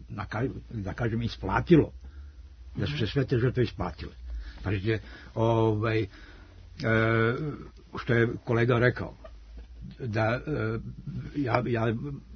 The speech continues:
donekle tu imam malo drugčiju priču, doduše nismo o tome pričali, ali to što je u-, što je Sovjetski savez uspeo za ti do četrdeset prve godine,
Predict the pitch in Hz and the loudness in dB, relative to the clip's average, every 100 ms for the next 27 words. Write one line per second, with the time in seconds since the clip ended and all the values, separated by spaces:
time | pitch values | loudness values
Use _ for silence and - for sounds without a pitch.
0 | - 123 107 127 131 131 139 127 - 131 | -12 -8 -4 2 4 6 4 2 4 4
1 | 120 113 117 117 110 127 - - 123 - | 4 2 2 0 2 2 4 6 6 6
2 | 113 92 113 101 107 - 104 - - - | -2 -2 -4 -8 -10 -16 -18 -16 -14 -10
3 | 127 113 127 120 113 113 120 110 117 127 | -4 -2 0 0 0 0 0 0 -2 0
4 | 120 95 123 127 180 82 - - - - | 0 2 2 4 2 0 -8 -20 -20 -20
5 | - - 104 101 139 196 - 139 131 165 | -10 -4 -4 0 6 6 8 8 8 8
6 | 123 - 131 110 131 151 160 127 139 143 | 2 -4 0 0 4 4 4 0 2 2
7 | 117 123 - 143 101 - 92 104 101 - | 4 2 2 0 0 -2 -4 -4 -4 -6
8 | 110 120 98 120 110 101 107 | -6 -6 -6 -4 -4 -2 -4